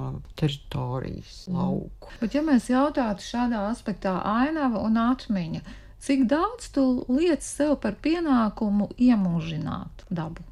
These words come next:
Speaker 2: Nu, tagad es izdarīšu, jo tagad ir ļoti
Speaker 1: Nē, tie
Speaker 2: skaisti.
Speaker 1: Nē,
Speaker 2: Nu.
Speaker 1: vispār stulbi. Tā kā sākās karš, es skatījos uz to pusi, kur ir Krievija. Nu, tur simts kilometru tuvāk Krievijai nekā Rīga tā vieta ir.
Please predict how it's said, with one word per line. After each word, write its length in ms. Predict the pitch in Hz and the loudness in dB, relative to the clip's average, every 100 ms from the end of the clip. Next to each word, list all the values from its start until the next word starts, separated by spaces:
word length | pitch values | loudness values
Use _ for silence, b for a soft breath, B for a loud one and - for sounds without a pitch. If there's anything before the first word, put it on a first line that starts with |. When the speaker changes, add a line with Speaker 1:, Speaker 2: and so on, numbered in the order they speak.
| - | -10
Speaker 2:
Nu, 160 | 156 196 | -4 -2
tagad 380 | 202 220 220 180 | 0 0 0 0
es 180 | 175 - | -4 0
izdarīšu, 640 | 214 226 269 254 226 - | 2 6 8 8 6 4
jo 100 | 196 | 0
tagad 300 | 185 196 190 180 | 0 0 2 4
ir 60 | |
ļoti 220 | 170 185 185 | 4 6 4
Speaker 1:
Nē, 100 | 170 - | 4 4
tie 80 | |
Speaker 2:
skaisti. 600 | 180 220 262 226 - - 190 - | 6 8 6 4 0 -6 -6 -4
Speaker 1:
Nē, 160 | 160 160 | 0 2
Speaker 2:
Nu. 100 | 147 | 2
Speaker 1:
vispār 420 | 147 160 - 151 | 0 -6 -6 -8
stulbi. 680 | - - - 190 160 135 - - | -8 -14 -4 -2 -2 -6 -10 -12
Tā 80 | |
kā 140 | 151 - | -10 -10
sākās 560 | - 165 151 156 151 - | -2 -2 2 0 0 0
karš, 400 | - 190 151 - | 6 6 6 0
es 160 | 156 - | -4 0
skatījos 640 | - 185 190 170 165 151 | 2 4 4 4 2 2
uz 140 | 151 - | -4 -2
to 180 | 156 147 - | 0 0 2
pusi, 580 | 226 269 - - - - - - - | 2 2 -8 -6 -6 -6 -12 -12 0
kur 160 | 196 | 2
ir 60 | 165 | 2
Krievija. 760 | - 170 156 135 135 175 214 247 - - - - - 170 | 2 2 4 2 0 2 2 2 -6 -20 -20 -20 -8 -2
Nu, 260 | 170 175 | 0 0
tur 160 | 190 190 175 | 0 -4 -4
simts 380 | - - 208 - | -4 4 4 4
kilometru 560 | - 202 180 175 - 160 - | 2 4 6 2 0 -6 -2
tuvāk 420 | - 185 170 156 151 | 2 4 4 2 0
Krievijai 460 | 175 180 165 156 | 2 4 6 4
nekā 380 | 147 160 - 143 131 | 4 2 2 0 2
Rīga 500 | 135 127 131 156 185 - | 0 -2 -2 -2 -4 -2
tā 220 | 175 180 | -2 0
vieta 440 | 185 202 190 - 185 | 2 2 0 -2 0
ir. 240 | 185 | 0